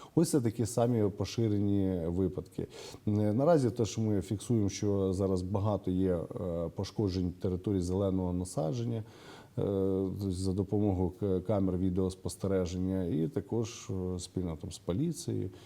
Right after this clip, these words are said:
е, опрацьовуємо ці звернення. От це самі такі найпоширеніші випадки, які фіксує муніципальна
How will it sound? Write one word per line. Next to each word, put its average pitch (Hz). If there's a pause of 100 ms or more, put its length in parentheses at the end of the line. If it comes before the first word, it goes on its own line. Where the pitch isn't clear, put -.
(320)
е, 95 (220)
опрацьовуємо 92
ці 87 (200)
звернення. 80 (280)
От 92 (400)
це 127
самі 131
такі 101
найпоширеніші 87 (160)
випадки, 98
які -
фіксує -
муніципальна 80